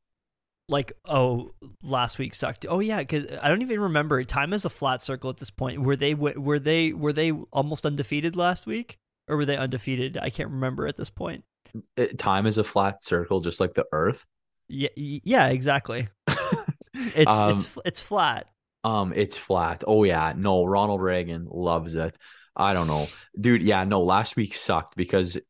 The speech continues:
Speaker 2: uh, and this is just a great way. Let's talk about it. Let, why don't we, why don't we just get into it? Because last week was the three consecutive shootout loss week,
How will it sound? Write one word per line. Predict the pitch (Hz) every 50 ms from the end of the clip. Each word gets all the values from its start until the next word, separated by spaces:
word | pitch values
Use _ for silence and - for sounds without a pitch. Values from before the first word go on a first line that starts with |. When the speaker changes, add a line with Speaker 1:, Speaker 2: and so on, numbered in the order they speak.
| - - -
Speaker 2:
uh, | 98
and | 82 71 - 95 95 92 107 110 107 -
this | - 139 139 -
is | 165 156 151
just | 160 160 -
a | 165
great | 160 - 170 170 - -
way. | 185 165
Let's | - 78 85 - -
talk | - 127 127 127 -
about | 101 82 76 73
it. | - -
Let, | 95 92 -
why | 107 113 123
don't | 131 135
we, | 135 139 -
why | 139 165 208
don't | 254 269
we | 277 262
just | 302 277 -
get | - 226 208
into | 214 214 214 - -
it? | 82 -
Because | - 95 - 107 98 98
last | 101 110 127 143 147 - -
week | 135 131 131 131
was | - 123 113 98
the | - 98
three | - - - - 107 113 135 151
consecutive | - - 110 92 - - - 117 110 - - 113 104 101 85 -
shootout | - - - - 107 104 107 104 98 76
loss | 55 78 82 85 87 92 90 - - -
week, | - 73 69 73 76 -